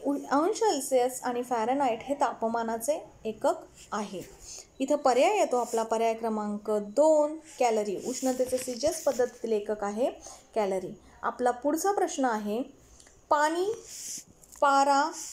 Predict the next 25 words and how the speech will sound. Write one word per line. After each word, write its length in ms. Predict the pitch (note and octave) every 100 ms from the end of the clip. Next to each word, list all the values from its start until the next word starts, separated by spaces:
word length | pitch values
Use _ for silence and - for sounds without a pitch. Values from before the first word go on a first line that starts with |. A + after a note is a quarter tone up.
| - -
व 260 | B3 E4 G#4 - -
ब्रोमिन, 500 | A3 C#4+ D4+ C#4 E3+ - - - - - _ - _
पाणी, 460 | - A#3 A#3 D#4 G4+
पारा 280 | C4+ G#3 G3+
व 140 | G3+ G#3
ब्रोमिन 500 | A3+ D#4+ C#4 A3 A3
यांच्यामध्ये 600 | A3+ A3+ A3 D4 D4+ C#4+
साधर्म्य 540 | D#4+ D#4 A3+ B3 C#4+ E4
आहे, 600 | C#4 G3 F#3 G#3+ - - - -
कारण 280 | C4+ C4+ D4
तीनही 680 | - F#4 G4 E4 C#4+ F4+ -
डॅश 380 | G#3 G#3+ A3 -
आहेत. 200 | F#3 - - - - - E3 G3+
आता 280 | C#4 F#4+ A#4+ - - - -
पहिला 260 | E4+ D#4+
पर्याय 240 | F4 F4+ F4+
दिला 200 | F4 F4+
द्रव 280 | F#4 F4+
पदार्थ, 400 | F4 D4 B3+ C4 C4 C4+ - -
पाणी 320 | D4+ D#4 E4+
द्रव 220 | C#4+ D4
अवस्थेमध्ये 600 | D4+ D4+ D4+ D#4+ D4 C#4+
असतं, 320 | C#4 C4+ C4
पारा 480 | C4 - C#4+ C4 D4
देखील 400 | D#4 D#4 - F4